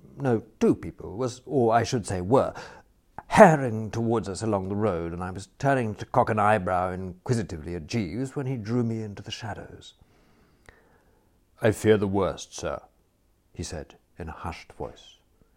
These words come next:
And sure enough, along it came.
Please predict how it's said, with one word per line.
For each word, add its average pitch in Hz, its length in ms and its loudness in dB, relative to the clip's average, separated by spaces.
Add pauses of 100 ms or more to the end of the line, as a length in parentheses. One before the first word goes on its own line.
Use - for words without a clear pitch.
(400)
And 76 140 -14
sure 95 280 0
enough, 110 600 0 (680)
along 80 480 -6
it - 200 -18
came. 60 380 -12